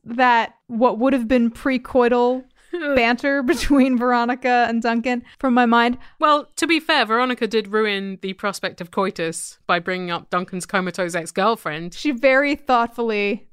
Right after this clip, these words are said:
Speaker 1: took sex off the table for us. Thanks, Veronica.
Speaker 2: She did that for you.
Speaker 1: Mm. There's so much going on and, uh, feeling very entertained.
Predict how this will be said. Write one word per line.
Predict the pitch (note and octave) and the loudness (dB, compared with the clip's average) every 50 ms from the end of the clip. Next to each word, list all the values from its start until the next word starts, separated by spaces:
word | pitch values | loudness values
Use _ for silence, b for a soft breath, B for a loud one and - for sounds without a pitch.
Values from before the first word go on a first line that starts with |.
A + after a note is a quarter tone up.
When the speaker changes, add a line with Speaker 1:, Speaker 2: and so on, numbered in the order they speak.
| - - | -12 -4
Speaker 1:
took | - B3 A#3 - | -2 -2 -2 -2
sex | - C#4 G#3 A3+ A3 - | -2 0 0 0 0 -2
off | - A3 G#3 - | -4 -4 -2 -4
the | C4+ | -8
table | - - B3+ A3 G#3+ A3 G#3+ | -4 -4 -4 -4 -2 -4 -6
for | G#3 - G3+ G3 | -6 -6 -6 -4
us. | F#3 F#3 G3+ - | -4 -6 -6 -6
Thanks, | - C#4 C4+ C4+ B3+ B3+ - - | -6 -4 -4 -2 -4 -6 -10 -8
Veronica. | - A#3 A3 G#3 G3+ G#3 G3+ - G#3 G#3 | -6 -4 -2 -2 -2 -4 -2 -2 -2 -2
Speaker 2:
She | G#3+ - C4 A#3 | -2 -4 -4 0
did | A#3 B3 A#3 | 0 0 0
that | A#3 A3 G#3 - | 0 -2 -2 -4
for | - | -6
you. | G3 F3 E3 D3+ D3 D3+ | -4 -4 -4 -4 -6 -6
Speaker 1:
Mm. | - A#3+ C4+ D4+ D#4 D4 C4+ A#3+ G#3+ G3+ G#3+ - _ _ _ _ _ _ _ _ _ | -6 -4 -4 -2 -2 -2 -2 -2 -4 -6 -10 -14 _ _ _ _ _ _ _ _ _
There's | - C#4 C#4+ C4+ | 0 0 0 0
so | - - D4 D#4 D#4+ | 0 0 0 2 2
much | E4+ F4 F4 - | 2 0 0 0
going | - E4+ D#4 D#4+ E4 D4+ | 0 0 2 2 0 0
on | D4+ D4 E4 G4+ A4 C#4+ G3+ F#3+ G3 G3 | 0 2 2 2 4 2 2 0 -2 -6
and, | - - A#3 A#3+ A#3+ A#3+ A#3+ A#3+ A#3+ A#3 B3 A#3+ - | -8 -4 -2 0 2 2 2 2 2 0 0 -2 0
uh, | A#3 A3+ A3+ A3+ A3+ A3 A3 A3 A3 A3 A3 A3 A3 A3 G#3+ G#3+ A3 A3 G#3 G#3 _ _ - G#3+ | 2 4 4 4 6 6 6 6 6 6 6 4 4 4 2 0 -2 -4 -6 -10 _ _ -20 -20
feeling | - _ - B3+ A#3+ A3+ A#3 A#3 A3+ | -20 _ -4 -2 0 0 0 0 -2
very | F#3+ F#3+ F3 F#3 G#3+ A#3 A#3+ | 0 0 0 0 2 2 2
entertained. | B3+ C4+ D4 D4+ - F#3+ F#3 F#3+ G3 G#3+ B3 D4 E4 - | 2 0 -2 -4 -2 -2 -2 0 -2 -2 -4 -6 -8 -10